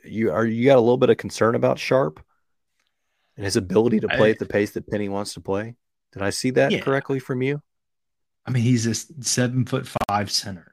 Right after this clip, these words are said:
Speaker 2: Like, do you think he's gonna be able to run it up and down the court? Um,
Speaker 1: Hey, I,
Speaker 2: and put
Speaker 1: two
Speaker 2: up
Speaker 1: years ago in the Forum, he was, he moved down the court fine.
Speaker 2: He does. He does move f-,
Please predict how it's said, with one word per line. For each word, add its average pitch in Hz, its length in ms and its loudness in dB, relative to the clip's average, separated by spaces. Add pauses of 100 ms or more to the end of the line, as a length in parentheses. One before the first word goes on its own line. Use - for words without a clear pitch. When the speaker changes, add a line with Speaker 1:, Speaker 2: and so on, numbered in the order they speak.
Speaker 2:
Like, 98 260 -8
do 110 80 -4
you 104 120 2
think 110 240 2
he's 107 180 0
gonna 107 220 0
be 107 160 4
able 104 220 0
to 101 320 -2
run 98 200 0
it 101 120 0
up 101 140 -6
and 101 120 -4
down 98 220 -6
the 92 60 -10
court? 107 520 -2 (840)
Um, 87 360 -6
Speaker 1:
Hey, 165 220 0
I, 123 200 6
Speaker 2:
and 104 100 -2
put - 120 2
Speaker 1:
two 190 80 8
Speaker 2:
up 254 100 6
Speaker 1:
years 403 180 2
ago 302 540 0
in 131 80 -8
the 120 80 -4
Forum, 127 340 -2
he 123 160 0
was, 165 160 -2 (220)
he 110 160 -2
moved 147 240 -2
down 135 160 -4
the 127 100 -10
court - 300 -8
fine. - 340 -14 (540)
Speaker 2:
He 262 120 0
does. 165 280 0
He 151 140 2
does 139 240 6
move 117 300 6
f-, - 60 -16